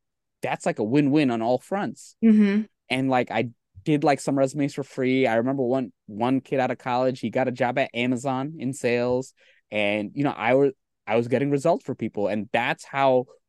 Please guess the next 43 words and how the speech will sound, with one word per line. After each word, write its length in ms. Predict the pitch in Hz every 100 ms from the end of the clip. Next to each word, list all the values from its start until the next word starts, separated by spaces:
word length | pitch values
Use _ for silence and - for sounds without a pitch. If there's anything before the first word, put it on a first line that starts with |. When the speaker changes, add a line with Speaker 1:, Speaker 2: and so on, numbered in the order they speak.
| -
Speaker 1:
over 240 | 127 120
time, 600 | - 123 135 151 139 117 -
I've 200 | 117 123
learned 460 | 127 135 139 151 131
that 320 | 123 110 107 - _ _ _ _ _ _ _ 113
I've 180 | 151
learned 240 | 143 151 147
my 140 | 139
superpower. 600 | - 190 180 - 104 92
My 160 | 117 147
superpower 800 | - 170 165 - 135 117 113 -
is 160 | 135 123
an 80 | 120
ability 680 | 107 127 147 143 113 107 -
to 120 | - 107
talk 320 | - 139 143 -
to 80 | 131
people 500 | - 120 123 110 - 120
all 180 | 123
day 140 | 117 107
long. 320 | 117 107 - _ _ _ 214
Like, 260 | 214 196
Speaker 2:
Mm-hmm. 60 | 175
Speaker 1:
if 100 | 175
you 80 | 175
told 180 | 185
me, 100 | 165
"Hey, 120 | 135 147
you 140 | 123
have 100 | 135
ten 180 | 151 135
podcasts 420 | 127 131 156 147
today," 160 | - 185
I'll 60 |
be 100 | 165
like, 100 | 120 -
"Okay, 140 | - 262
let's 200 | 185 -
go. 260 | - 180 -
I'm 120 | 277 294
ready." 200 | 190 247
Speaker 2:
<laughs> 540 | 262 254 - 330 349
Speaker 1:
Right? 220 | 262 -